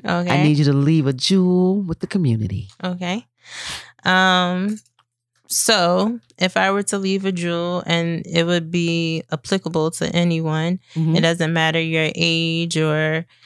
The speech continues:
Speaker 1: um, your skin tone. You can be whoever you wanna be and do whatever you wanna do. Just
Speaker 2: Mm.
Speaker 1: make sure you walk in confidence and pursue your dreams.
Speaker 2: Drop the mic. That was good. That's true. Love that.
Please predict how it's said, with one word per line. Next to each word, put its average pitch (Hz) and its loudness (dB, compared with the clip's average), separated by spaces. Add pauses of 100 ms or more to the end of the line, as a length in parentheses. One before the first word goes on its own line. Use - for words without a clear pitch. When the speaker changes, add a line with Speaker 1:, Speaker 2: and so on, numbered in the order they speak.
(340)
Speaker 1:
um, 160 -2
your 160 0
skin 170 -2
tone. 170 -2
You 180 -2
can 180 0
be 156 -2 (120)
whoever 160 0
you 185 0
wanna 180 0
be 185 0
and 160 0
do 156 0
whatever 151 -2
you 175 -4
wanna 180 0
do. 156 -2 (540)
Just 147 0
Speaker 2:
Mm. 131 -2
Speaker 1:
make 165 0
sure 160 0
you 165 -2
walk 156 0
in 160 -4
confidence 175 -2 (100)
and 147 0
pursue 151 -2
your 160 0
dreams. 175 -4 (1000)
Speaker 2:
Drop 135 -2
the 135 -10
mic. 196 -2 (1040)
That 147 2
was 170 -8
good. 123 -2 (400)
That's - -8
true. 254 -6 (1000)
Love 131 0
that. 98 -4